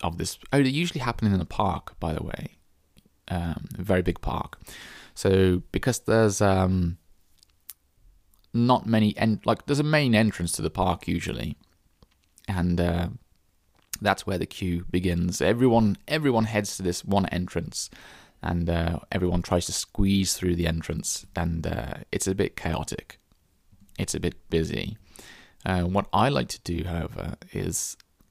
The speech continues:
I just spend my time waiting by the bonfire, if it's warm enough, and, um, just wait for lots of the people to go, and, uh, when it's not so busy, then I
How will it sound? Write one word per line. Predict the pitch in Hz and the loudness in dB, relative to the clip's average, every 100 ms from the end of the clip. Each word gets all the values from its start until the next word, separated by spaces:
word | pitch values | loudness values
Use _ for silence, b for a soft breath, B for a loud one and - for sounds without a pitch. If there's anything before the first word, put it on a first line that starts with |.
| _ - | _ -6
I | 92 | -4
just | 104 | -4
spend | - 90 90 85 | -2 -2 0 -2
my | 87 85 | -2 -6
time | - 90 82 82 - | -4 -2 0 -2 -4
waiting | 90 87 - 85 85 82 - | -2 -2 -2 -2 -2 -2 -4
by | 80 | -4
the | 82 | -4
bonfire, | 80 95 - 85 85 - - B B B B B B - - - - - _ _ | -2 -2 0 -2 -2 -4 -10 B B B B B B -20 -20 -20 -20 -20 _ _
if | 98 | -4
it's | 82 - | -2 0
warm | 95 107 | 4 4
enough, | 92 82 92 - - - | 4 2 -2 -6 -16 -6
and, | 92 87 87 85 | -2 0 0 0
um, | 85 82 82 82 85 85 - _ _ - _ _ - | 0 0 0 0 -2 -4 -8 _ _ -20 _ _ -10
just | - - | -6 -4
wait | 90 87 87 | 0 0 -2
for | - 85 82 82 - - _ | -4 -4 -2 -4 -8 -16 _
lots | 80 - | -4 -4
of | 90 | -6
the | - | -8
people | - 90 - | -6 -6 -4
to | - 87 | -4 2
go, | 104 104 107 B B B B B B - | 4 4 0 B B B B B B -8
and, | 87 80 82 | -4 -2 0
uh, | 80 | 0
when | 82 85 | 2 2
it's | 82 90 | 0 -2
not | 87 | -4
so | - 90 | -2 -2
busy, | 85 87 87 87 82 - _ _ - | 0 0 0 -2 -4 -12 _ _ -8
then | 90 85 80 80 104 _ | -4 -2 -2 -4 -8 _
I | 85 78 | -4 -4